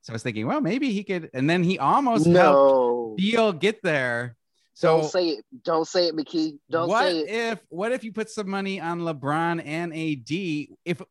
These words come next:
Speaker 1: LeBron or A D goes down, why couldn't one of them win it? I bet the odds are long.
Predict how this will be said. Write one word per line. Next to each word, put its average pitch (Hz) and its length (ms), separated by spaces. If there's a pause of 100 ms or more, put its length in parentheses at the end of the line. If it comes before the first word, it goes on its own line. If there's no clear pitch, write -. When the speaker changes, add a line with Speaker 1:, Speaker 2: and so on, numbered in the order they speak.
Speaker 1:
LeBron 196 500
or 208 240
A 185 200
D 202 340
goes 165 360
down, 147 640
why 151 280
couldn't 196 320
one 185 160
of 175 80
them 196 240
win 185 200
it? 113 240
I 120 100
bet 175 180
the 175 80
odds 156 500
are 135 120
long. 135 380